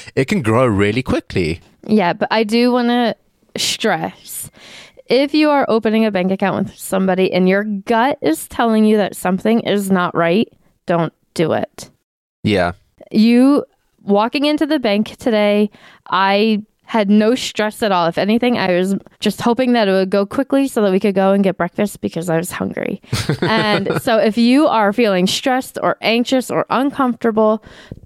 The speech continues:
Speaker 2: don't do it because it's not right at that time. Not saying that it won't be right later on, but maybe you and your partner just need to have some more financial conversations to make sure that you are on the right page.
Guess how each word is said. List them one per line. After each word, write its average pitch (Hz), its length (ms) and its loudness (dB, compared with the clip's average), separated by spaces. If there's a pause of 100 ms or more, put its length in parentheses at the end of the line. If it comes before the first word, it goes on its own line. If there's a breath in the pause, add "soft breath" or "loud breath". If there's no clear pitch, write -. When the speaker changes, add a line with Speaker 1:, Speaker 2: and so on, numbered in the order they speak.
Speaker 2:
don't 254 380 0
do 226 280 2
it 190 280 0 (360)
because 196 380 0
it's - 240 -6 (140)
not 190 440 2 (320)
right 202 300 0
at 190 160 -2
that 165 240 -2
time. 180 260 -4 (380 loud breath)
Not 277 340 0
saying 262 360 0
that 220 140 4
it 202 100 0
won't 208 240 0
be 214 120 4
right 190 320 0
later 262 400 2
on, 247 460 2 (360 loud breath)
but 220 120 0
maybe 233 240 2
you 240 240 4
and 226 80 2
your 233 120 2
partner 190 680 0 (100)
just 214 260 -2
need 226 160 4
to 226 60 0
have 202 260 0 (520)
some - 240 -2
more 220 380 2
financial 196 600 0
conversations 190 840 0
to - 120 0
make 392 160 2
sure 359 180 0
that 311 120 2
you 277 140 2
are 240 140 2
on 233 120 0
the 214 100 2
right 185 180 0
page. 175 360 0